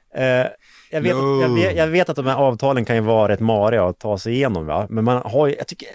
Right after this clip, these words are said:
Speaker 1: alltså, ja, man har ju ändå någon ansvar som liksom, man sätter sin kråka på någonting, eh, då, då ska man i alla fall hålla koll lite grann själv. Men visst, absolut, ja, räntan har gått upp, det har blivit dyrare för folk. Ehm, yes, ja, får de skylla sig själv?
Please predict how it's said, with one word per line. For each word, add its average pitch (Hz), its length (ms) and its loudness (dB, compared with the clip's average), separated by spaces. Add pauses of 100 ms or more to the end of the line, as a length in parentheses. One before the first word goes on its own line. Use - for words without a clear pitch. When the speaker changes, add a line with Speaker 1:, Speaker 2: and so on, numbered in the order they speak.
(100)
Speaker 1:
alltså, - 220 -10 (100)
ja, 139 360 -12
man 147 120 -6
har 160 140 -4
ju 165 60 -4
ändå 160 120 -6
någon 170 360 0
ansvar 156 480 -2
som 139 220 -4
liksom, 123 440 -6 (180)
man 135 140 -16
sätter 156 220 -12
sin 139 140 -10
kråka 135 320 -4
på - 80 -12
någonting, 110 440 -6 (460)
eh, 110 120 -8
då, 127 160 -4
då 131 140 -6
ska - 140 -8
man 123 120 -2
i - 20 0
alla 110 140 0
fall 98 340 -4
hålla 104 280 -8
koll 95 280 -10
lite 98 180 -10
grann 95 300 -2
själv. 87 360 -4
Men 147 340 0 (360)
visst, 175 260 -8
absolut, 170 420 -8
ja, 143 80 -4
räntan 156 400 -2
har 156 120 0
gått 151 140 -4
upp, 147 160 -8
det 135 60 -8
har 131 60 -6
blivit 135 180 -4
dyrare 107 160 -2
för 104 100 -16
folk. - 340 -16
Ehm, 85 560 -6 (180)
yes, - 340 -16 (180)
ja, 117 300 -16
får 123 80 -10
de 139 100 -10
skylla 123 200 -14
sig 113 120 -20
själv? - 180 -14